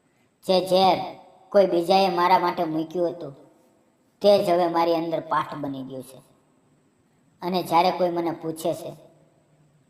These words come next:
"દેવિકા, શું તમે તે દિવસનો ડર ભૂલી ગયા?" તો હું મુસ્કુરાઈને કહું છું, "ના,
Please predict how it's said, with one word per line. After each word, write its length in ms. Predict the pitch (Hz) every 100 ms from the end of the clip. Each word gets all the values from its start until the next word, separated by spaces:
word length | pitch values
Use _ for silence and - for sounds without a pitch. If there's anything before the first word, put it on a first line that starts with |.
| _
"દેવિકા, 580 | 175 175 185 185 175 - - - _ _ _ _ _ -
શું 460 | 196 185 147 135 - - _ _
તમે 220 | 175 180
તે 160 | - 170
દિવસનો 480 | 156 170 170 175 156
ડર 260 | 147 160
ભૂલી 300 | 143 151 160
ગયા?" 340 | 170 180 185 180 _ _ _ _ _ _ _ _ _
તો 120 | 202
હું 180 | 190 190
મુસ્કુરાઈને 600 | 175 165 - 185 185 180
કહું 240 | - 160 156
છું, 260 | - 147
"ના, 320 | 143 143 135